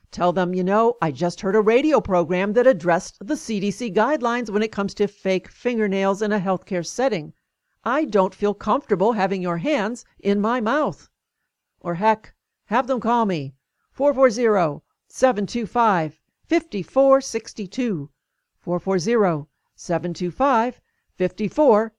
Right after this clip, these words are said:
six two, and I will talk to them for you. Here's what I have to say.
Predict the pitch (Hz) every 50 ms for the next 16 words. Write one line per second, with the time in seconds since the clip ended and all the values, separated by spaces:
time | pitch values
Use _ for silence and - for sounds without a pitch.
0 | _ _ - - 175 160 - - - 165 147 - 262 285 247 160 123 139 - _
1 | _ _ _ _ _ _ - 151 147 147 151 160 160 156 160 160 151 - - 180
2 | 156 180 - - 196 185 240 240 208 233 220 240 254 190 139 - - _ _ _
3 | _ _ _ _ _ _ _ _ _ _ _ _ _ _ _ _ _ _ _ _
4 | - 302 339 302 240 247 254 214 214 214 208 190 165 156 - - 156 - - 175
5 | 165 160 180 180